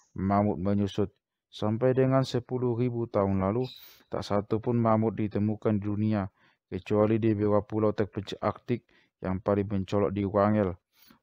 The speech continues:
Mamut-mamut Wrangel terus tumbuh subur selama beberapa milenium sesudah itu. Kemudian tiba-tiba musnah sekitar empat ribu tahun lalu, tepat ketika manusia-manusia pertama mencapai pulau tersebut. Kalaupun kepunahan penghuni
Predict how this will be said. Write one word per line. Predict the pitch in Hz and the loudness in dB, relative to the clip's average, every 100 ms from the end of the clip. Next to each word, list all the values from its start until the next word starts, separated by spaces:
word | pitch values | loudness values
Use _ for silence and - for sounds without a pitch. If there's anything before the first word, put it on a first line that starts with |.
| - | -4
Mamut-mamut | 92 98 104 104 117 120 | 0 2 0 2 2 2
Wrangel | 107 120 127 131 131 123 | 4 4 6 4 2 0
terus | 110 110 120 - | -4 -4 -6 -4
tumbuh | 123 117 | -2 0
subur | 110 - 123 131 127 | -2 -4 -2 -2 -4
selama | - 104 98 104 104 | -8 -4 0 0 0
beberapa | 104 101 107 101 101 | -2 0 2 2 2
milenium | 104 101 98 107 113 | 2 2 0 0 -4
sesudah | 110 113 120 - | -6 -8 -6 -6
itu. | 127 127 104 90 - - - - _ | -4 -4 -4 -6 -12 -20 -20 -20 _
Kemudian | 101 95 90 92 | -8 -6 -6 -6
tiba-tiba | - 92 92 98 95 | -6 -6 -4 -2 0
musnah | 98 101 - 117 110 | 0 -2 -2 -4 -4
sekitar | 98 101 101 - 101 | -6 -8 -2 2 2
empat | 101 92 | 0 -2
ribu | 107 117 131 | -2 -6 -4
tahun | - 120 117 | 0 0 0
lalu, | 120 117 98 110 _ - _ _ | 0 0 0 -6 _ -20 _ _
tepat | - - 131 - | -10 4 4 4
ketika | 113 107 104 107 | -6 -4 -2 0
manusia-manusia | 101 101 98 - - 135 127 117 107 104 - 107 | 2 0 -2 -10 -8 0 2 4 0 -2 -4 -6
pertama | - 104 - 107 113 117 113 - - _ - | -6 -10 -4 0 0 0 -4 -8 -20 _ -16
mencapai | 104 - 92 - 101 101 | -12 -4 -6 0 2 2
pulau | 101 101 98 92 | -2 -2 -2 -2
tersebut. | 95 90 101 104 - _ _ _ _ _ | -6 -4 -6 -6 -8 _ _ _ _ _
Kalaupun | - 90 104 110 123 127 | -4 2 6 4 4 0
kepunahan | 120 120 117 113 110 123 | -2 -2 0 0 0 -2
penghuni | 113 113 110 123 | -2 -4 -2 -2